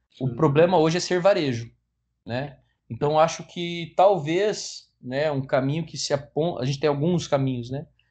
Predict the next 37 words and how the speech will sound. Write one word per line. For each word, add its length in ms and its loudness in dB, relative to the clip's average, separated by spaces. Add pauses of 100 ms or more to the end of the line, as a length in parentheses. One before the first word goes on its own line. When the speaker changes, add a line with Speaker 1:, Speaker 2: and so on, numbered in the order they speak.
(180)
Speaker 1:
Mas 220 4
é, 260 6
é 40 -2
focar 640 4
no 120 -6
que 120 -4
a 40 -2
gente 220 -4
é 20 -2
bom, 320 -6 (580)
né? 340 2
N-, 380 -4
nessa 280 -2
prestação 540 -4
de 80 -8
serviço. 520 -6
E 140 -2
aí, 400 0
a 60 -2
parte 280 -4
do 120 -8
varejo, 440 -2
a 60 -6
gente 560 -8 (720)
tentar 360 4
contornar 440 -2
de 100 -4
alguma 260 -2
forma, 1000 0 (400)
é, 680 -6 (400)
sendo 220 -4
um 40 0
marketplace 440 0
de 80 -6
nicho, 260 -4
por 120 0
exemplo, 360 -2